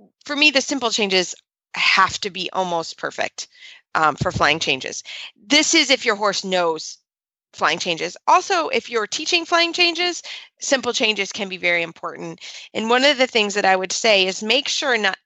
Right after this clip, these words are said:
only do you have a crisp half halt toward the downward in the,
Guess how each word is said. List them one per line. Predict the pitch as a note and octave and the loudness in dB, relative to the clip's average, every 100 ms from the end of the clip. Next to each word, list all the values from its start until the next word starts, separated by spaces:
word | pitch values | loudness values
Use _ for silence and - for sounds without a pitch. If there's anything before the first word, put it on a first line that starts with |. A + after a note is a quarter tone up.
| - | -2
only | F#4 G#4 E4+ C4+ A#3 - - - | 0 0 0 -2 -4 -10 -20 -4
do | |
you | A#3+ A3+ | -2 0
have | A3+ G#3+ G3 | 0 0 -2
a | |
crisp | - - B3 B3 - | -6 -2 -2 -2 -6
half | - G#3+ G#3+ | 0 2 2
halt | A3+ - | -2 -4
toward | - G#3+ G3 | -8 -12 -8
the | F3+ | -8
downward | E3 F3+ F3 A#3+ D4+ E4+ F#4 | 0 4 4 2 -4 -6 -6
in | F4 | -8
the, | E4+ | -8